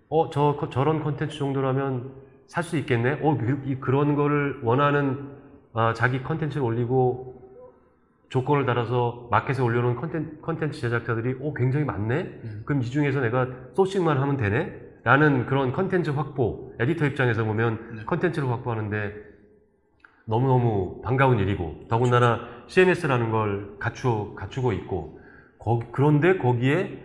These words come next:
Speaker 1: 광고주들도 이 플랫폼의 주체로서 참여를 하고 있는 거죠.
Speaker 2: 근데
Speaker 1: 그래서
Speaker 2: 보시기에 그 광고주들이 선한 광고주들만 있는 건 아니잖아요.
Speaker 1: 이 광고도
Speaker 2: 아,
Speaker 1: 마찬가지.
Speaker 2: 알고 계시나? 이십 몇 년 하셔가지고
Speaker 1: 네.
Speaker 2: 내 거 좋은 것만 쓰는 사람만 하거나.
Speaker 1: 네.
Speaker 2: 그러니까 뭐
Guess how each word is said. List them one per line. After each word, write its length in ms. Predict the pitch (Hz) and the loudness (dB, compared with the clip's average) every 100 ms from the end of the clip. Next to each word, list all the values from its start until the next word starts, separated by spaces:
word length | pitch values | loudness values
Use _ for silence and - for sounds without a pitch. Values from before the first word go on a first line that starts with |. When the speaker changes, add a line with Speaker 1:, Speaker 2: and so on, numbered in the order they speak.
| - - | -18 -6
Speaker 1:
광고주들도 1120 | 113 139 151 147 135 139 135 185 196 - - | 0 2 2 2 0 -2 2 2 2 -6 -4
이 120 | 131 | -2
플랫폼의 420 | 143 156 156 143 | 2 0 0 -2
주체로서 440 | 127 120 123 120 120 | -2 -2 -2 -2 -4
참여를 380 | 160 160 135 131 | -2 0 2 2
하고 140 | 151 | 2
있는 160 | 123 87 | 0 -2
거죠. 140 | 76 | -6
Speaker 2:
근데 460 | 73 - - - - | -12 -18 -20 -20 -4
Speaker 1:
그래서 240 | 135 120 | 0 2
Speaker 2:
보시기에 400 | 160 233 226 220 | 4 4 2 2
그 140 | - 196 | 0 0
광고주들이 960 | 185 233 233 214 214 202 185 170 156 | 0 2 0 -2 -2 -2 0 -2 -4
선한 300 | - 269 277 | -6 0 0
광고주들만 560 | 269 254 233 202 196 190 | 2 -2 -2 -4 -2 -2
있는 120 | 170 | -2
건 100 | 190 | 0
아니잖아요. 500 | 151 135 160 185 101 - - - _ _ _ _ _ - | 0 0 -4 -6 -8 -12 -20 -20 _ _ _ _ _ -4
Speaker 1:
이 140 | 160 | -2
광고도 340 | 165 143 175 190 | 2 2 4 6
Speaker 2:
아, 60 | 156 | 6
Speaker 1:
마찬가지. 240 | 147 151 | 6 6
Speaker 2:
알고 100 | 135 | 6
계시나? 300 | 107 - 285 | 4 2 0
이십 220 | 196 180 240 | 0 0 0
몇 80 | 233 | 0
년 120 | 214 | 0
하셔가지고 520 | 220 226 190 165 143 - - - - 107 | 0 -2 -2 -2 -4 -8 -18 -20 -12 -2
Speaker 1:
네. 40 | 95 | -2
Speaker 2:
내 100 | - | 0
거 300 | 247 233 220 | 0 0 0
좋은 220 | 208 226 | 2 4
것만 240 | 240 220 196 | 4 4 0
쓰는 440 | - 190 185 165 | -2 -4 -4 -6
사람만 300 | 160 160 160 156 | -6 -4 0 0
하거나. 440 | 180 135 101 - - | 0 -2 -6 -10 -14
Speaker 1:
네. 60 | 87 78 76 - - - - - _ _ _ _ _ _ _ _ | -12 -12 -16 -18 -18 -20 -20 -20 _ _ _ _ _ _ _ _
Speaker 2:
그러니까 220 | 240 180 | -4 -2
뭐 180 | 165 160 | -4 -6